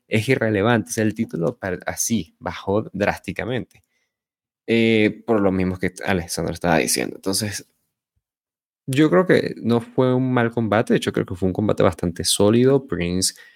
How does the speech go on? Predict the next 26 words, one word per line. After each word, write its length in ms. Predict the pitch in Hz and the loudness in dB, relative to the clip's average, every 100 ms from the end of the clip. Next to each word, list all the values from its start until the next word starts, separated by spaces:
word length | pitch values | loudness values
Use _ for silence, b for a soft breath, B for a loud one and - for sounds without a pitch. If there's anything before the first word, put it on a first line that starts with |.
| B _ - | B _ -8
mostró 300 | 92 - 92 | -6 -4 0
cualidades, 720 | 101 101 92 101 113 143 143 | 2 4 4 4 4 2 0
mostró 240 | 90 - | -4 -4
aptitudes. 720 | - - 90 - 123 131 139 B B B B _ - | -8 -6 -6 0 2 2 0 B B B B _ -6
Es 160 | 107 | 0
alguien 260 | 113 113 113 | 4 4 4
que 60 | |
por 140 | 113 95 | 4 2
desgracia 800 | 90 95 92 - 101 95 85 - _ _ _ _ _ _ | 2 2 0 2 2 2 -2 -8 _ _ _ _ _ _
no 180 | - 104 | -4 2
mantendría 480 | 113 113 104 90 95 | 2 2 2 2 2
ese 140 | - | 0
estilo 400 | 113 - 104 110 | -4 -2 2 4
demasiado 540 | 104 92 87 95 104 - | 2 0 -2 0 0 2
tiempo 460 | 107 107 107 113 | 0 0 0 2
y 120 | 87 | 2
más 240 | 90 85 95 | -2 -2 0
adelante 340 | 98 90 87 | 0 0 -2
se 140 | - 98 | -2 -2
termina-, 520 | 95 87 87 87 92 | 0 0 2 2 0
se 120 | - | -4
terminaría 460 | - 92 87 90 90 | -2 0 0 0 0
convirtiendo 480 | 110 95 - 92 92 | 0 0 -2 -4 -2
como 220 | 107 92 | -2 0
en 100 | 87 | 0
un, 340 | 92 95 98 | 2 2 0